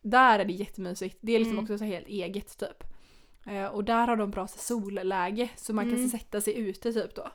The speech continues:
Speaker 2: Mm.
Speaker 1: Eh, och de har också coronaanpassat det.
Speaker 2: Mm.
Speaker 1: Så att va-, varannat bord är liksom så här
Speaker 2: Avstängt.
Speaker 1: se-, eh, nej, det är inte avstängt, men det står en lapp på det, liksom,
Speaker 2: Ja.
Speaker 1: så här: "Sätt er på egen risk", typ. Eller så,
Speaker 2: Ja,
Speaker 1: så här,
Speaker 2: jag
Speaker 1: liksom,
Speaker 2: förstår.
Speaker 1: "Sätt er inte här",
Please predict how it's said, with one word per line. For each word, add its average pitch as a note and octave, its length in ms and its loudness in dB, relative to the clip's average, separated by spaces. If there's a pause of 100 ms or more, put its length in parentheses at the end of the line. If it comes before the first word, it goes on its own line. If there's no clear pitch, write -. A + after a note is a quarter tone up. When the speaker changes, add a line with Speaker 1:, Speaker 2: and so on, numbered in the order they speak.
(140)
Speaker 2:
Mm. G#3+ 320 -2
Speaker 1:
Eh, G3+ 120 -4
och A3 140 2
de A#3 140 4
har A#3 80 2
också A3+ 200 -6
coronaanpassat G#3 920 -6
det. G#3+ 180 -6 (280)
Speaker 2:
Mm. A3 240 -2
Speaker 1:
Så G#3+ 100 -4
att G#3 120 -2
va-, G#3 240 0
varannat G#3+ 600 -4
bord G#3 360 -2
är F#3 80 -2
liksom F#3+ 360 -8
så - 120 -10
här - 240 -8 (100)
Speaker 2:
Avstängt. - 520 -8
Speaker 1:
se-, - 320 -4
eh, A3 100 -4
nej, B3+ 260 4
det C4 40 2
är - 20 2
inte B3 120 -2
avstängt, A3+ 640 2
men A3 120 0
det A3+ 100 2
står A3 380 0
en F3 120 -2
lapp G3 240 -4
på - 160 -6
det, F3+ 100 -8
liksom, F3+ 280 -6
Speaker 2:
Ja. G#3 60 -2
Speaker 1:
så G#3 60 2
här: F3+ 200 0 (560)
"Sätt - 360 -12
er F#3+ 60 -8
på F#3+ 100 -16
egen F#3 240 -10
risk", - 220 -16
typ. G#3 120 -8
Eller G3+ 180 2
så, A3 100 -2
Speaker 2:
Ja, G#3+ 60 2
Speaker 1:
så G#3 60 2
här, G3 300 0
Speaker 2:
jag A3+ 100 -2
Speaker 1:
liksom, G3+ 220 -2
Speaker 2:
förstår. - 380 -8
Speaker 1:
"Sätt - 340 -10
er G#3 60 -4
inte G3+ 220 -8
här", G3 240 -10